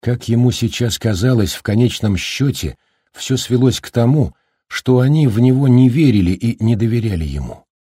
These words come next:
Они не поняли, что он лучше знает, чего они хотят и как добиться этого.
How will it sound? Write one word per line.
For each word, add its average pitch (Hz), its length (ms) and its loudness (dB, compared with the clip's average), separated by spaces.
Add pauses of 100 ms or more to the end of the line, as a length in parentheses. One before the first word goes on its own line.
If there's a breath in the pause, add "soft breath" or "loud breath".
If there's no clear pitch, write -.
(360)
Они 104 300 2
не 104 160 2
поняли, 92 560 0
что 95 260 -4
он 104 240 -2
лучше 101 400 -2
знает, 90 540 -4 (320)
чего 98 320 -2
они 95 220 0
хотят 95 500 -4
и 82 120 -2
как 85 220 -4
добиться 82 500 -6
этого. - 440 -16